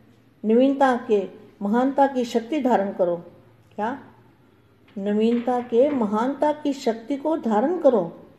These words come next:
इसको भूलो नहीं। दुनिया को समझाना है, दुनिया की बातों से घबराओ नहीं।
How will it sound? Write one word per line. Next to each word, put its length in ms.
इसको 320
भूलो 340
नहीं। 280
दुनिया 340
को 160
समझाना 560
है, 240
दुनिया 340
की 140
बातों 300
से 160
घबराओ 420
नहीं। 240